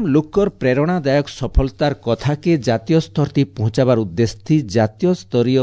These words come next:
କ୍ଷୁଦ୍ର ଚଳଚ୍ଚିତ୍ର ଉତ୍ସବ ସାମର୍ଥ୍ୟ ଦୁଇ ହଜାର ଛବିଶ ଆୟୋଜନ କରାଯାଇଛି। ରାଜ୍ୟ ସରକାରଙ୍କର ସାମାଜିକ ସୁରକ୍ଷା ଆର୍ ଭିନ୍ନକ୍ଷମ ସଶକ୍ତିକରଣ ବିଭାଗ ତରଫୁ ଆୟୋଜନ କରାଯାଉଥିବାର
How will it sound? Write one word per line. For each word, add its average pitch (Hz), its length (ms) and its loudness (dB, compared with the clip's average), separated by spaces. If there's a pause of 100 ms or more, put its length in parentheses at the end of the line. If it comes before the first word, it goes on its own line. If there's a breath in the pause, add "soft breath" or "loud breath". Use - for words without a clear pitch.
(140)
କ୍ଷୁଦ୍ର 127 480 0 (380 loud breath)
ଚଳଚ୍ଚିତ୍ର 156 580 -2 (120)
ଉତ୍ସବ 113 420 0 (160)
ସାମର୍ଥ୍ୟ 139 640 -2
ଦୁଇ 135 160 0
ହଜାର 123 260 -2
ଛବିଶ 107 400 0
ଆୟୋଜନ 110 240 0
କରାଯାଇଛି। 95 600 -2 (1000 loud breath)
ରାଜ୍ୟ 131 480 -2
ସରକାରଙ୍କର 185 520 0
ସାମାଜିକ 120 420 0
ସୁରକ୍ଷା 123 480 0
ଆର୍ 147 120 2
ଭିନ୍ନକ୍ଷମ 117 460 0
ସଶକ୍ତିକରଣ 113 640 -2 (100)
ବିଭାଗ 107 220 0 (100)
ତରଫୁ 107 260 -2
ଆୟୋଜନ 107 320 2
କରାଯାଉଥିବାର 101 560 0